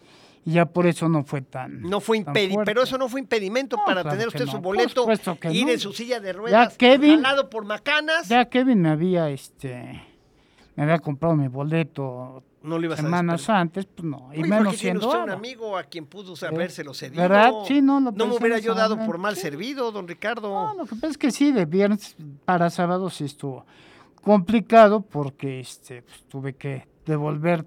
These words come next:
Speaker 1: lo poco que había comido,
Speaker 2: Uy,
Speaker 1: más
Speaker 2: don
Speaker 1: todo
Speaker 2: Ricardo.
Speaker 1: lo que me había
Speaker 2: Una
Speaker 1: metido.
Speaker 2: infección. Pero bueno, ¿ya está usted bien?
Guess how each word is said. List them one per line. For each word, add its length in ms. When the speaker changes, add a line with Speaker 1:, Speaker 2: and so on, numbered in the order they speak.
Speaker 1:
lo 260
poco 360
que 100
había 260
comido, 440
Speaker 2:
Uy, 60
Speaker 1:
más 360
Speaker 2:
don 100
Speaker 1:
todo 220
Speaker 2:
Ricardo. 220
Speaker 1:
lo 60
que 80
me 100
había 160
Speaker 2:
Una 100
Speaker 1:
metido. 260
Speaker 2:
infección. 480
Pero 140
bueno, 120
¿ya 60
está 140
usted 180
bien? 320